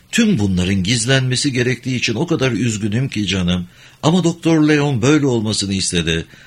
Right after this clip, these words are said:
Dan'le ben sadece onun sözüne uyduk."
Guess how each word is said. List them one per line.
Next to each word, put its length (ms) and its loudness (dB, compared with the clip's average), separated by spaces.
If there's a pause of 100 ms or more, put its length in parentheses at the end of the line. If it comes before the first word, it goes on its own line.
(220)
Dan'le 420 4
ben 160 0
sadece 400 0
onun 240 0
sözüne 440 -2
uyduk." 500 -2